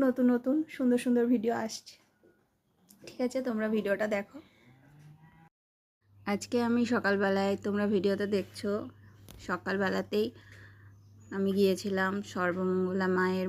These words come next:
মন্দিরে পুজো দিতে। কী কারণে গিয়েছিলাম সেটা তো তোমরা ভিডিওর শুরুতেই জেনে গেছো। হ্যাঁ, আমার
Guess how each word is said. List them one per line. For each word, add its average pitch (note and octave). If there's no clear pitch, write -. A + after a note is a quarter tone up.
মন্দিরে F#3
পুজো F3+
দিতে। F#3
কী A3+
কারণে G3
গিয়েছিলাম F#3+
সেটা G3
তো -
তোমরা F#3
ভিডিওর G3
শুরুতেই F#3+
জেনে F#3+
গেছো। F#3+
হ্যাঁ, G3
আমার F#3+